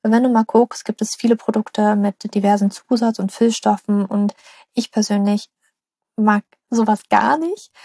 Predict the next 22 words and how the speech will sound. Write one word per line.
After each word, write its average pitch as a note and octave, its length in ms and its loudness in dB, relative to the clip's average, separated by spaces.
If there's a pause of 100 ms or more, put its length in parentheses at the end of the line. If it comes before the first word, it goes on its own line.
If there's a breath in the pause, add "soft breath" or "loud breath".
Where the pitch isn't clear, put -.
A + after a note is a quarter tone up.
(140 loud breath)
und G#3+ 320 0
würde A3 220 2
da G#3+ 120 4
auch G3 200 -2
tatsächlich G3 760 -6 (200)
Produkte G#3+ 440 -4
für - 80 -8
den F#3+ 140 0
Darm F#3+ 300 0
gerade - 480 -4 (400)
davon G3 260 -4
absehen, G3 440 -4
dass G3 180 -6
so - 100 -12
etwas - 300 -12
drin G3 260 -8
ist. G#3 280 -12 (600 soft breath)
Deswegen G#3+ 380 -2
achte A3+ 280 0
ich B3 120 0
also A3+ 220 0
sehr A3 400 2